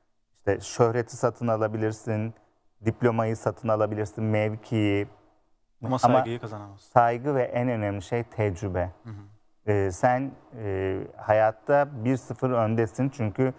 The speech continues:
Speaker 1: on altı yaşından bugüne kadar, e,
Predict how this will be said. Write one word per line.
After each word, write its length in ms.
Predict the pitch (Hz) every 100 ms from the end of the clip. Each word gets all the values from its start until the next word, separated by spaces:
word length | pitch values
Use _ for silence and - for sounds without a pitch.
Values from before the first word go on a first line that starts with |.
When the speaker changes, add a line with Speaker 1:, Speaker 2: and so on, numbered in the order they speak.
| - - _ _ -
Speaker 1:
on 120 | 135
altı 280 | 123 98 107
yaşından 540 | 92 - 101 104 110
bugüne 400 | 131 127 101 90
kadar, 560 | 101 95 117 143 156 - - - _
e, 100 | 113